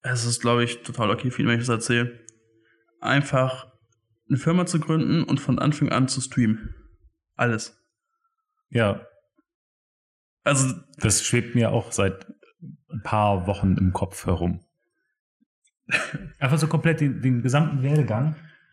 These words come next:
Speaker 2: den gesamten Werdegang einer, einer Firma zu dokumentieren.
Speaker 1: Ja.
Speaker 2: Richtig geil.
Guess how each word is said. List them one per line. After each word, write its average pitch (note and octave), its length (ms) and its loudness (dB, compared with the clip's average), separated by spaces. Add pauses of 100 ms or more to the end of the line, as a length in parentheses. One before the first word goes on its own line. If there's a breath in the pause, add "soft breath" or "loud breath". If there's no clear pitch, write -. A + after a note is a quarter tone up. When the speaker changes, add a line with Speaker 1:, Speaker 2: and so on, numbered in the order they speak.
(460 loud breath)
Speaker 2:
den A#2 220 2
gesamten C3+ 500 2
Werdegang C3 440 2
einer, A2+ 440 2
einer A#2 200 4
Firma B2+ 440 0
zu A2+ 220 -4
dokumentieren. G#2+ 720 0
Speaker 1:
Ja. C3+ 220 0 (540)
Speaker 2:
Richtig - 200 -16
geil. - 240 -14